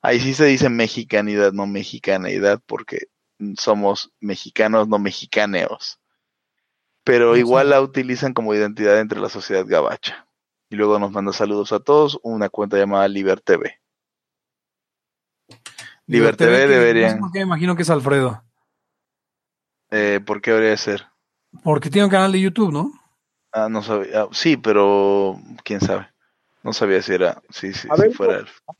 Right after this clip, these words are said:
Speaker 3: que se nos vaya el, el tiempo. Ibas a hablar de Carrusel, la vida
Speaker 2: Ah,
Speaker 3: es
Speaker 2: sí, no, hay que hablar de Cirilo, por Dios.
Speaker 1: Hay que hablar de Cirilo, obviamente. Lo,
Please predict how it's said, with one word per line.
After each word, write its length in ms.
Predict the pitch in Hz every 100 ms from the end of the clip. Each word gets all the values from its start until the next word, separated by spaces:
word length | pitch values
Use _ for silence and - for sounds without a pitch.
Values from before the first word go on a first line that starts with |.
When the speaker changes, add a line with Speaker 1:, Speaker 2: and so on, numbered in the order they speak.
| _ _
Speaker 3:
que 60 | 170
se 120 | 180
nos 160 | 165 170
vaya 200 | 202 208
el, 140 | 170
el 240 | 151 135 117
tiempo. 460 | 143 151 139 127 _ _ -
Ibas 240 | 196 214
a 60 | 160
hablar 260 | 160 185
de 120 | 185
Carrusel, 800 | - 147 127 131 - 151 123 92 _ _ -
la 180 | 127 131
vida 220 | 147 180 185 196 196
Speaker 2:
Ah, 0 |
Speaker 3:
es 140 | 165
Speaker 2:
sí, 20 |
no, 420 | - - 190 - 202
hay 60 |
que 80 | 220
hablar 280 | 226 240 269
de 100 | 254
Cirilo, 500 | 175 185 254 233 170
por 200 | 151 156
Dios. 360 | 180 220 202 160
Speaker 1:
Hay 60 |
que 80 | 165
hablar 160 | 175 185
de 120 | 151 135
Cirilo, 380 | 135 131 127
obviamente. 440 | 123 120 120 110 113
Lo, 220 | 131 151